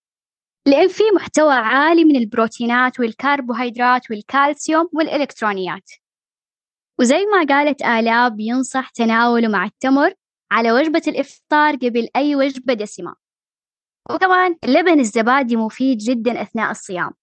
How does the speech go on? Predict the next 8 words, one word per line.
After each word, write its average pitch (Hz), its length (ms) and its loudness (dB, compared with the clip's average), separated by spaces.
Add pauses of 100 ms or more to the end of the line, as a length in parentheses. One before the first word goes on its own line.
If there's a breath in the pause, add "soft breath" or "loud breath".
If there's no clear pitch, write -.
لأنه 240 260 2
بيحتوي 233 520 0
على 202 260 0
ثمانية 240 480 -2
وثمانين 220 680 0
بالمية 247 560 -2
من 254 160 -2
الموية، 170 400 -8